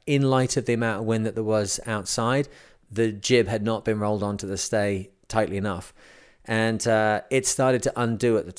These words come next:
top. And I remember hours trying to deal with that, literally hours. And the, the problem you've got is that the, the line at the bottom, the, the, the furling line, is useless now, 'cause if you try and unlo-, if you try and, try and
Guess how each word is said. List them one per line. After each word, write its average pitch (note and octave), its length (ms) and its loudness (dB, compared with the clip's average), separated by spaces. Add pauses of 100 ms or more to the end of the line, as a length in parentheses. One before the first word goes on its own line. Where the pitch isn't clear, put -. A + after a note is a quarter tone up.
(120)
top. G#2 300 0
And A#2 340 0
I C3+ 120 -2
remember A#2 600 2 (1160)
hours A2 680 -2
trying A2+ 220 -2
to G#2+ 60 -2 (120)
deal G#2 120 2
with G2 160 -2
that, F#2 320 -6
literally B2 500 0
hours. G#2 420 -4
And A#2+ 120 -2
the, A2+ 60 -6
the B2+ 100 -4
problem C#3+ 280 2
you've B2+ 280 2
got A#2 120 4
is A2 120 -2
that A2 240 0 (400)
the, A#2+ 640 0 (380)
the A2 280 2
line B2+ 340 2
at C#3 60 0
the G2+ 80 -2 (120)
bottom, C3+ 260 4
the, G#2 140 0
the, G#2 260 -2
the G2 140 -4
furling D3 400 4
line, G#2+ 360 -2 (480)
is B2+ 380 2
useless C#3 440 2
now, G#2+ 220 -4
'cause A#2 180 -2
if A#2+ 100 -2
you C3 80 -2
try D3+ 260 0
and C3 120 0 (160)
unlo-, C3+ 560 2
if A#2+ 80 -10
you A#2 40 -6
try D#3 200 2
and, C3 160 0 (500)
try D#3 220 2
and C3+ 100 0